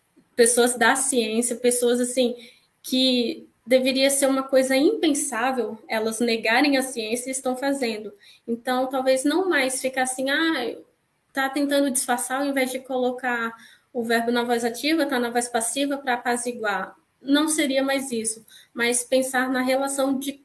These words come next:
como que se constituiu esse poder e como que ele está perpassando. E talvez a gente, como <laughs> resistência, o que fazer pra mudar o rumo de,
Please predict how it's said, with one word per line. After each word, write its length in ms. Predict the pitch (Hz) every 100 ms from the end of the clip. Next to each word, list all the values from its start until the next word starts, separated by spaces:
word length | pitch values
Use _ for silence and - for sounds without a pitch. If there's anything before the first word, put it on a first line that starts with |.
| _
como 420 | 302 330 403 285
que 100 | 262
se 160 | - 240
constituiu 520 | 240 233 233 233 226
esse 220 | 226 233
poder 600 | - 214 208 240 294 285 _ _ _ _ _
e 100 | 254 -
como 420 | 285 294 370 330
que 120 | -
ele 180 | 277 277
está 240 | 277 285
perpassando. 1000 | 262 277 285 302 302 - 247 269 233 220 - - _ _ _ -
E 80 | 240
talvez 420 | 254 233 254 262
a 40 |
gente, 300 | 240 247 277
como 200 | - 247
<laughs> 20 |
resistência, 920 | 254 254 247 - 277 285 302 277 254 -
o 200 | - 262
que 260 | 311 330
fazer 460 | 359 320 269 247 285
pra 120 | 277
mudar 560 | 277 285 240 233 254 -
o 60 |
rumo 540 | 262 254 277 240 220 -
de, 260 | 208 226